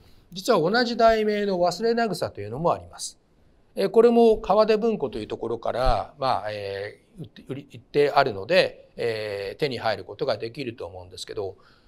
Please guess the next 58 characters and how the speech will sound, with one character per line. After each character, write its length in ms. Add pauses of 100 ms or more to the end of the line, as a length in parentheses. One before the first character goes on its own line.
(120)
こ 120
ち 100
ら 140
は、 320
え 140
ー、 100
こ 120
の、 80
お 1300
ー、 40
今、 380
今 140
日 40
や 100
っ 40
た 260
忘 200
れ 80
な 160
ぐ 80
さ 160
と 100
は 220 (200)
全 300
く 60
違 160 (240)
う、 80 (260)
え 160
ー、 40
全 180
然 120
別 280
の 100
小 160
説 300
で 80
す。 200 (960)
ま 80
あ、 40
し 100
か 100
し、 540
え 340
ー、 60
揺 100
れ 160
動 240
く 380
少 240
女 100
の 100
心 320
理 140
と 120
い 100
う 80
の 120
は、 440